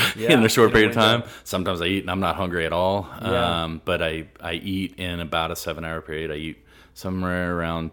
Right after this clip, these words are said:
Speaker 2: twelve thirty to, we eat dinner at six thirty. So, um, and I have my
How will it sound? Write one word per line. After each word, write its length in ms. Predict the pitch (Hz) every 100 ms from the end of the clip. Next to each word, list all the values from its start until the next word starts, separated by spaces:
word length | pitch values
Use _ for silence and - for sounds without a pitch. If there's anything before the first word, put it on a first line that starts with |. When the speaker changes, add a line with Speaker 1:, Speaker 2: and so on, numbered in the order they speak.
| _
Speaker 2:
twelve 300 | - 90 82
thirty 400 | - 80 78 76
to, 360 | 73 78 76 76
we 140 | 78
eat 80 | 71
dinner 240 | - 76
at 120 | 76 -
six 240 | 69 -
thirty. 300 | 73 76 80
So, 380 | 80 73 73 73 _ - - _
um, 540 | 80 76 73 71 73 -
and 400 | 87 78 73 71
I 220 | 76 73
have 260 | 76 76 -
my 340 | 76 78 76